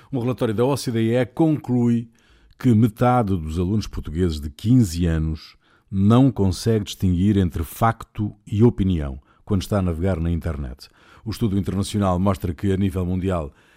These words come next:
a maioria é incapaz de o fazer. Nos últimos anos aumentou o número de jovens com equipamentos e acesso à internet e cresceu a procura de informação através das plataformas digitais,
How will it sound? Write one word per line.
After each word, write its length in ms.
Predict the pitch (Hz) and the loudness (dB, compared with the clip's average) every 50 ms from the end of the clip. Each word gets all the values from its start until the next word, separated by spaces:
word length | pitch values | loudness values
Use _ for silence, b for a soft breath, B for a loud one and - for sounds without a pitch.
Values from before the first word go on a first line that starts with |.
| b b | b b
a 80 | 104 | -8
maioria 560 | 98 87 104 104 104 101 104 98 95 90 87 - - | -4 -2 0 0 2 2 0 0 0 -2 -2 -4 -6
é 160 | 117 104 92 | -4 -2 0
incapaz 760 | 92 107 147 180 180 165 - 120 110 - - 113 98 85 80 71 | 2 4 4 4 4 2 2 0 0 0 0 0 0 0 -2 -4
de 80 | 76 | -8
o 40 | 71 | -10
fazer. 540 | - - 90 80 76 87 110 131 151 - _ b b b b b b b b | -8 -8 -8 -6 -4 -2 -2 -2 -2 -6 _ b b b b b b b b
Nos 180 | - 110 95 110 | -4 -4 -2 -2
últimos 340 | 120 - 117 104 95 90 117 | -2 0 0 0 2 2 2
anos 180 | 123 123 95 | 2 2 2
aumentou 460 | 110 107 107 113 113 107 - 123 113 | 2 2 4 4 2 2 2 2 4
o 20 | 110 | 4
número 240 | 113 110 104 101 101 | 4 4 4 2 2
de 100 | 95 107 | 0 0
jovens 600 | 95 87 110 107 110 110 110 117 110 110 - b b b b b b - | 0 2 2 2 2 2 0 -2 -4 -6 -8 b b b b b b -4
com 180 | - 113 104 104 | 0 2 2 2
equipamentos 560 | - - 92 104 90 95 98 90 - - 90 | 0 -2 -4 -2 0 0 0 0 -2 -4 -6
e 80 | 90 | -6
acesso 320 | 87 82 - 90 78 - 85 | -4 -4 -4 -6 -6 -4 -4
à 60 | 82 | -4
internet 500 | 80 - 101 90 101 113 120 117 - - | -4 -2 -2 -2 0 0 0 0 -2 -4
e 60 | 127 | -4
cresceu 720 | - - - 139 120 - - - 120 110 107 110 110 107 b b b b b b b - | -2 -2 -2 -2 -2 -2 0 2 2 4 4 2 0 -2 b b b b b b b -10
a 80 | 107 | -8
procura 460 | - - 98 92 - - 98 95 90 80 | -4 -4 -4 -4 -2 -2 -2 -2 -2 -2
de 140 | 78 87 | -2 -4
informação 480 | 85 82 - 80 78 78 - - 98 87 | -4 -4 -6 -6 -8 -6 -4 -2 -2 -2
através 360 | 82 - 80 80 76 87 85 | -2 -4 -4 -4 -4 -4 -4
das 140 | 73 76 73 | -6 -8 -10
plataformas 500 | - 85 71 76 76 - 76 73 76 71 | -10 -10 -10 -10 -8 -8 -8 -6 -8 -8
digitais, 540 | 69 73 - - 82 85 110 110 107 107 | -10 -12 -16 -14 -8 -6 -6 -6 -6 -8